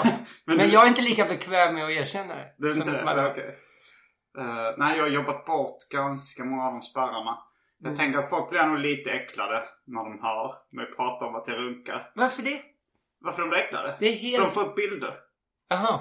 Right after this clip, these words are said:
Speaker 2: vadå?
Speaker 1: Eh, får inte du upp bilder?
Speaker 2: Nej.
Speaker 1: Nej, det kanske man inte får.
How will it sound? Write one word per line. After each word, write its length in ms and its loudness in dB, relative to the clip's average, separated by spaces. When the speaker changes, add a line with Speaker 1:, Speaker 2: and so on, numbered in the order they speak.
Speaker 2:
vadå? 160 6
Speaker 1:
Eh, 200 8
får 80 4
inte 160 0
du 140 4
upp 260 -12
bilder? 340 -6
Speaker 2:
Nej. 480 -16
Speaker 1:
Nej, 240 4
det 60 0
kanske 200 -8
man 100 -2
inte 120 -12
får. 160 -2